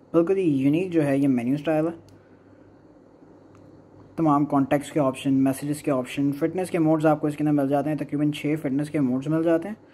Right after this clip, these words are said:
ये देखें, और बिल्कुल ज़बरदस्त और official जो इस तरह वॉच के अंदर आई जाती थी चीज़ें, तमाम वही चीज़ें अब इसके अंदर आ गई हैं। और बिल्कुल जी इस मरतबा तो replica के अंदर फ़र्क बचा ही नहीं है। चो-, अच्छा ये देखें जी आप,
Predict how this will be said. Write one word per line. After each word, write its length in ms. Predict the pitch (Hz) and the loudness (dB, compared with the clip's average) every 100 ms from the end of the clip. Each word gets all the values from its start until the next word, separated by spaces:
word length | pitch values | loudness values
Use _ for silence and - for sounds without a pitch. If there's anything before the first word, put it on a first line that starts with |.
| - - - - - - - 120 | -20 -20 -20 -20 -20 -20 -12 -8
ये 200 | 117 113 | -4 -4
देखें, 220 | - - | -6 -8
और 100 | 135 | -4
बिल्कुल 320 | 160 190 208 | 0 0 0
ज़बरदस्त 500 | 156 147 160 165 180 | 2 4 4 2 -2
और 120 | 190 185 | -2 2
official 540 | 156 156 196 220 226 | 0 0 -2 0 0
जो 180 | 185 185 | 2 0
इस 160 | 170 - | 0 0
तरह 120 | 175 | 0
वॉच 280 | 156 143 147 | 2 2 2
के 100 | 170 | 0
अंदर 160 | 160 | 2
आई 160 | 131 139 | 2 2
जाती 260 | 147 143 147 | 0 0 -2
थी 120 | 156 | -2
चीज़ें, 360 | 151 143 151 151 | -2 -4 -4 -2
तमाम 380 | 156 151 170 151 | 2 2 2 -2
वही 280 | 135 143 | -2 -2
चीज़ें 280 | 170 160 147 | -2 0 0
अब 160 | 156 156 | 0 0
इसके 200 | 151 160 | -2 0
अंदर 180 | 151 147 | 2 2
आ 100 | 113 | 2
गई 160 | 143 160 | 0 0
हैं। 100 | 160 | 0
और 180 | 170 185 | 0 0
बिल्कुल 300 | 185 190 202 | 0 0 0
जी 120 | 190 | 2
इस 180 | 190 175 | 2 0
मरतबा 320 | 180 160 165 | 0 0 2
तो 140 | 170 180 | 2 2
replica 360 | 143 139 147 160 | 0 0 0 0
के 80 | |
अंदर 200 | 156 147 151 | 0 0 -2
फ़र्क 240 | 147 147 | -2 -2
बचा 220 | 127 123 | -2 -2
ही 80 | 131 | -2
नहीं 160 | 117 - | -4 -8
है। 120 | - - - - _ - - - - - - - - - - - - - - - - - - | -18 -20 -20 -20 _ -20 -20 -20 -20 -20 -20 -20 -20 -20 -20 -20 -20 -20 -20 -20 -20 -20 -8
चो-, 260 | 185 170 | -4 -2
अच्छा 460 | - - 302 226 247 | 0 0 0 0 -2
ये 200 | 220 240 | 4 4
देखें 300 | 180 143 139 | 4 0 0
जी 100 | 127 | 0
आप, 240 | 113 92 | -2 -4